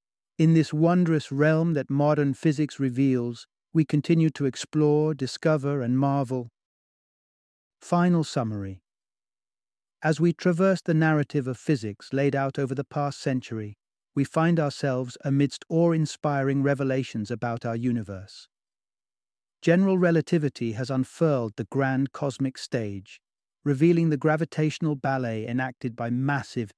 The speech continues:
celestial entities, while quantum mechanics has ushered us into an enigmatic microcosm, a world where particles engage in a dance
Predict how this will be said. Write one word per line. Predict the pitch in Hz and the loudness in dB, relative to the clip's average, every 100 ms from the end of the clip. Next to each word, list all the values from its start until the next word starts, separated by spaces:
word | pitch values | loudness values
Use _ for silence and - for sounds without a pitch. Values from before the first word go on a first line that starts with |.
| _ _ | _ _
celestial | - - 147 147 - 151 135 131 | -6 0 2 2 0 -2 0 0
entities, | 139 131 - 113 110 _ _ - | -2 -4 -4 -6 -6 _ _ -2
while | 147 143 | -2 0
quantum | - 190 185 185 | 0 2 2 0
mechanics | 175 170 147 127 - - - | 0 0 0 0 -6 -20 -4
has | 151 143 - | -2 -2 0
ushered | 185 - 147 | 0 0 0
us | 123 - | -2 0
into | 139 135 139 | -2 0 0
an | 139 | 2
enigmatic | 156 143 143 139 139 - | 2 2 0 0 -4 -2
microcosm, | 139 143 - 123 127 110 107 104 _ _ _ _ _ | -2 -2 -4 -8 -8 -8 -10 -12 _ _ _ _ _
a | 165 | -2
world | 160 185 190 190 175 | 4 6 6 4 2
where | 170 | 0
particles | - - 175 170 170 131 117 135 | 0 0 0 0 -4 -4 -2 0
engage | 135 147 143 139 | 2 2 2 2
in | 139 | 0
a | |
dance | 123 147 131 127 | 2 0 0 -2